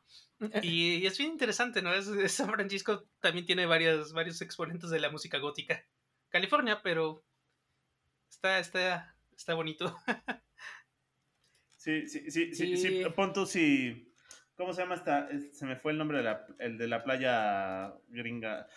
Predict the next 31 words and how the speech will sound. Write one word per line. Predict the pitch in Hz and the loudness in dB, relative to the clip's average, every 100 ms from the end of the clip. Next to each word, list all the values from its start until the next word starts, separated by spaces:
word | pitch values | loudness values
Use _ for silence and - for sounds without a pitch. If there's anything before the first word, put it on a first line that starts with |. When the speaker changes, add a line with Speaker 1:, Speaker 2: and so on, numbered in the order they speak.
| - | -16
Speaker 3:
Si | - 180 | -6 2
Malibú. | 175 175 175 208 220 220 | 4 4 4 2 2 0
Speaker 2:
Venice | 185 180 170 | 0 0 0
Beach. | 214 - - | -4 -6 -4
Speaker 3:
Sí, | 170 165 | 2 6
Speaker 2:
Ah, | 180 | 8
Speaker 3:
si, | |
Speaker 2:
Malibú. | 165 156 165 | 8 6 0
Speaker 3:
si | 180 | 0
Malibú | 170 170 175 185 196 | 2 4 2 2 2
es, | 190 180 170 165 | 2 2 -2 -4
es | 151 | -4
popero, | - 143 165 165 175 185 | -4 2 6 6 6 4
luego | 156 156 156 | 4 4 4
tenemos | 151 151 151 143 | 2 0 0 0
Venice | 147 143 | 0 2
Beach, | 143 143 143 | 2 0 2
que | 156 | -2
es | 143 | 0
punketo, | 160 143 156 196 202 156 | 0 2 2 2 -2 2
y | 131 | 2
arriba | 120 131 123 | 2 4 2
está | 120 - 127 | 2 4 4
la, | 123 123 | 4 2
la | 143 139 | 2 4
costa, | 156 151 151 131 | 4 2 2 0
que | 131 127 | -2 -4
es | 123 | -4
metalera. | 131 107 104 95 - | -4 -2 -4 -6 -10
<laughs> | 143 - 190 - - - | -12 -10 -10 -10 -8 -2
Speaker 2:
Ajá. | 160 165 175 180 190 | 4 6 8 6 4